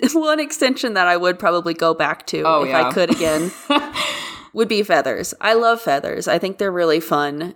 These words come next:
Speaker 1: and I think
Speaker 2: Mm-hmm.
Speaker 1: that they can be super colorful and, and playful, and again,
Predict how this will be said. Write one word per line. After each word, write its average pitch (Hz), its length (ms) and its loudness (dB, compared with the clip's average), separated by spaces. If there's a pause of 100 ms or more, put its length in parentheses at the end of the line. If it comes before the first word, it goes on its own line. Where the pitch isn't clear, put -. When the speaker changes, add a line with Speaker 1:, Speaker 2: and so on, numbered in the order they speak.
Speaker 1:
and 156 420 0 (340)
I 185 100 2
think 180 200 2
Speaker 2:
Mm-hmm. 156 60 -6
Speaker 1:
that - 300 2 (520)
they 220 100 4
can 214 140 -4
be 202 100 -2
super 220 320 -2
colorful 185 840 0
and, - 320 -10
and 165 140 -4
playful, 175 720 0
and 147 340 -2 (580)
again, 175 460 0